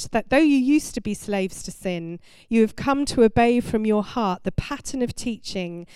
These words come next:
that has now claimed your allegiance. You have been set free from sin and have become slaves to righteousness. I'm using as an example from everyday life because of your human limitations.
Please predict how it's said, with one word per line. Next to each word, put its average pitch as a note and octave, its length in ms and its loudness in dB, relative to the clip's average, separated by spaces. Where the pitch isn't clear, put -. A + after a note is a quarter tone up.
that G3+ 100 -2
has G3+ 180 -2
now A3 280 0
claimed F#3 600 -4
your G3 220 2
allegiance. F3+ 1000 -6
You A3+ 140 4
have A3+ 140 4
been A#3 160 0
set - 340 0
free D#4 300 4
from C#4 200 0
sin F3+ 600 -4
and G#3 140 -4
have G#3+ 120 0
become G3+ 400 -4
slaves G3 680 -2
to F#3+ 120 -6
righteousness. F3+ 1120 -10
I'm B3+ 160 2
using D#4 340 2
as A3 120 -4
an B3 80 -2
example C#4 640 2
from G#3+ 180 -2
everyday B3 500 2
life A3 440 0
because A#3 340 2
of A3+ 140 -2
your B3 180 6
human B3+ 400 2
limitations. A3+ 1120 -4